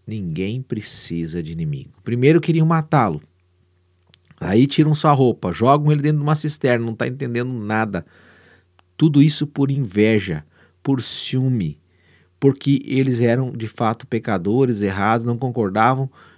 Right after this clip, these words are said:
que o irmão falasse a verdade para o pai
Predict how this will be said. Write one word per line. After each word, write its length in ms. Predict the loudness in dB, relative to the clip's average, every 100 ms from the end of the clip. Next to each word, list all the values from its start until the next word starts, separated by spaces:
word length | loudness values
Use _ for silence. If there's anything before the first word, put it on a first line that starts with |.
| _ 0
que 100 | 2
o 40 |
irmão 280 | 4 2 0
falasse 560 | 0 0 0 0 -2
a 40 | -2
verdade 520 | -2 0 0 -2 -6
para 300 | -6 -6 -6
o 60 | -10
pai 460 | -6 -4 -2 -4